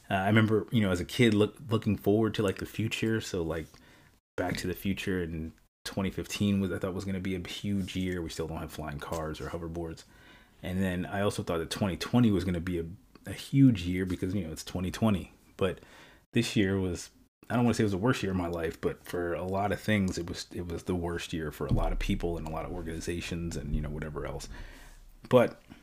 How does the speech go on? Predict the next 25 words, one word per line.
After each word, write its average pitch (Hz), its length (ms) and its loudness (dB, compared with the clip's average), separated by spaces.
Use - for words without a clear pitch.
like 98 120 6
I 110 40 6
said, 104 220 8
I'm, 92 340 6
I'm 98 320 4
optimistic 120 520 6
about 113 160 4
the - 40 -14
future. - 300 -4
I'm 85 60 -4
hoping 117 440 6
that, 104 280 2
that 90 180 -2
twenty 113 260 2
twenty-one, 104 720 2
that 90 100 -2
we 98 120 2
can 82 260 -4
get 101 200 2
out 117 180 4
of 117 120 2
this, 117 440 0
that 85 120 -4
we 92 120 -4
can, 85 420 -8